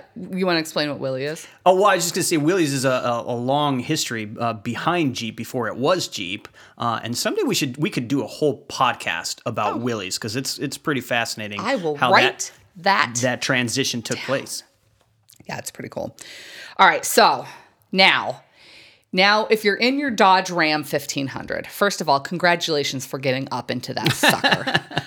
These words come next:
Speaker 1: Um, and if you open, you know, you got your armrest
Speaker 2: Yep.
Speaker 1: with the center console. So if you open that up, you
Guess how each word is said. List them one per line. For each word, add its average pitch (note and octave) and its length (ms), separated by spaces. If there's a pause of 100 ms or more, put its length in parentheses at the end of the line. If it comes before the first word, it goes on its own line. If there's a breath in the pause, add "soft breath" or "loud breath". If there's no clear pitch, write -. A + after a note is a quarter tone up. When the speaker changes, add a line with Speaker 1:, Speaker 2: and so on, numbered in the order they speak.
(280 loud breath)
Speaker 1:
Um, D#3+ 300 (240 loud breath)
and F#3+ 140
if F#3 120
you G#3 160
open, B3 300
you F#3 100
know, F#3 120
you F3+ 100
got E3+ 160
your F3 120
armrest E3+ 640
Speaker 2:
Yep. C3+ 100
Speaker 1:
with F3 60
the F3 80
center D3+ 340
console. D3 460
So F3 120
if D#3+ 140
you F3 80
open E3 360
that D#3+ 280
up, C#3+ 320 (680 loud breath)
you F#3+ 580